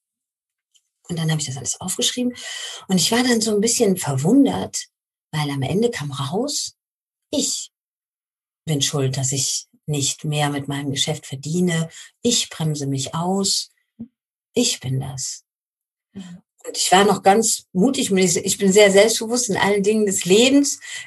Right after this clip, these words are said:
Speaker 1: Ich habe auch nicht ein Anerkennungsbedürfnis oder all sowas. Und ganz mutig bin ich aufgestanden und wollte dann jetzt mal so in die Runde der anderen erfolgreichen Menschen fragen,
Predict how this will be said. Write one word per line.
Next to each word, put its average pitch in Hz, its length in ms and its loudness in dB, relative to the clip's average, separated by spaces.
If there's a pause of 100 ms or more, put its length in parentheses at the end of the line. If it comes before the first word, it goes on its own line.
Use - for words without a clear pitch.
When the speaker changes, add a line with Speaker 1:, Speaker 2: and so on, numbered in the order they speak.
Speaker 1:
Ich - 120 0
habe 165 160 4
auch 160 120 4
nicht 208 200 0
ein 202 80 2
Anerkennungsbedürfnis 269 1200 0
oder 214 200 2
all 262 160 4
sowas. 277 400 2 (420)
Und 220 320 2 (200)
ganz 240 240 4
mutig 262 280 0
bin 202 120 4
ich 156 140 0
aufgestanden 285 680 4
und 196 160 2
wollte 240 220 4
dann 214 160 2
jetzt 190 180 0
mal 180 120 2
so 170 80 0
in 180 100 0
die 139 80 2
Runde 214 300 6
der - 140 4
anderen 226 200 2
erfolgreichen 208 480 0
Menschen 226 260 4
fragen, 202 360 -2